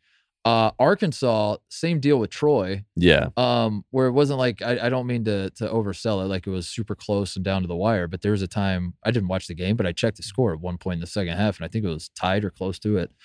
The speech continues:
Speaker 1: Uh, Arkansas did not seem to play well in their first game back from Maui. Um, Ohio State lost it at Duke.
Speaker 2: Mm-hmm.
Speaker 1: Uh, Louisville got smoked at home,
Speaker 2: <laughs> Yeah.
Speaker 1: which is unusual.
Speaker 2: Yeah, very,
Speaker 1: Although
Speaker 2: yeah,
Speaker 1: <laughs>
Speaker 2: that definitely was Maui.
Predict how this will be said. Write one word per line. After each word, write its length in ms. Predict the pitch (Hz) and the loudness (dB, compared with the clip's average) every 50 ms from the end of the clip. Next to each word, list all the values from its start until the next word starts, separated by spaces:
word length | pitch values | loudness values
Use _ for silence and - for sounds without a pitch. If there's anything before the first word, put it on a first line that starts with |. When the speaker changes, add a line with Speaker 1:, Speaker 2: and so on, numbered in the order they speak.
| - - _ _ _ - | -20 -20 _ _ _ 2
Speaker 1:
Uh, 240 | 95 92 87 87 - - - | 2 4 4 4 0 0 6
Arkansas 440 | 110 135 160 156 123 - 107 98 90 | 6 6 6 6 2 0 -2 -2 -2
did 100 | 87 90 | -4 -4
not 160 | 92 87 - | -4 -6 -6
seem 180 | - - 87 80 | -6 -6 -6 -6
to 60 | 78 | -8
play 240 | - - 92 82 78 | -8 -6 -4 -4 -2
well 320 | 73 76 73 85 107 - _ _ _ _ _ _ _ _ _ - | -2 -2 -2 -4 -4 -6 _ _ _ _ _ _ _ _ _ 2
in 40 | |
their 100 | 110 123 | 4 4
first 260 | 123 - 107 90 - - | 4 4 0 -2 -2 -4
game 140 | 82 78 | -6 -6
back 180 | 78 80 82 85 | -6 -6 -8 -8
from 140 | - - 78 | -10 -10 -10
Maui. 340 | 73 71 78 85 90 101 107 - _ _ _ _ _ _ _ _ _ - | -8 -6 -6 -4 -6 -6 -8 -10 _ _ _ _ _ _ _ _ _ 2
Um, 480 | 110 107 107 104 101 98 95 95 90 - _ _ _ | 4 4 4 4 2 0 0 -2 -4 -6 _ _ _
Ohio 280 | 123 123 160 175 165 135 | 2 4 4 4 4 2
State 340 | - - - 160 151 127 | 0 0 0 0 0 2
lost 360 | 104 110 113 117 120 110 - 113 | 2 2 2 2 0 -2 -4 -4
it 200 | 107 95 87 - _ _ _ | -4 -4 -4 -8 _ _ _
at 180 | 110 107 98 - | -6 -6 -4 -2
Duke. 340 | - 127 127 101 90 95 - - - _ - | 0 0 2 0 0 -4 -8 -14 -20 _ -4
Speaker 2:
Mm-hmm. 260 | 98 92 90 78 78 78 - _ _ _ _ - | -2 0 0 0 -2 -4 -8 _ _ _ _ 0
Speaker 1:
Uh, 260 | 117 117 113 113 107 - | 2 2 4 2 0 -2
Louisville 480 | 117 127 139 160 220 240 170 139 127 110 | 0 2 4 4 4 4 2 2 2 2
got 200 | 101 110 101 95 | 0 -2 -4 -6
smoked 540 | - - 113 98 90 90 95 98 - - - _ _ - | -8 -8 -6 -4 -4 -4 -6 -8 -12 -18 -20 _ _ -8
at 120 | 110 104 | -8 -6
home, 340 | 98 123 139 127 101 95 101 113 | -4 -2 -2 -2 0 0 2 4
Speaker 2:
<laughs> 20 | - | 6
Yeah. 260 | 202 151 143 156 151 | 6 8 8 8 8
Speaker 1:
which 120 | 117 - | 8 6
is 60 | 147 143 | 4 4
unusual. 600 | 143 143 151 170 196 170 120 127 107 107 110 107 | 4 6 6 4 4 4 2 2 2 0 2 4
Speaker 2:
Yeah, 220 | 123 139 151 135 | 4 4 4 4
very, 320 | 123 110 143 147 147 185 156 | 4 4 6 6 6 4 2
Speaker 1:
Although 180 | 113 - 175 | 4 4 4
Speaker 2:
yeah, 200 | 175 139 135 170 | 4 6 4 4
Speaker 1:
<laughs> 20 | 123 | 4
Speaker 2:
that 180 | 127 139 - | 4 2 4
definitely 300 | - 151 151 143 143 127 110 | 4 4 4 4 2 0 -2
was 220 | 107 101 95 80 78 | -2 -2 -4 -4 -2
Maui. 460 | 98 95 98 87 76 69 65 65 | -2 0 0 0 -2 -4 -4 -6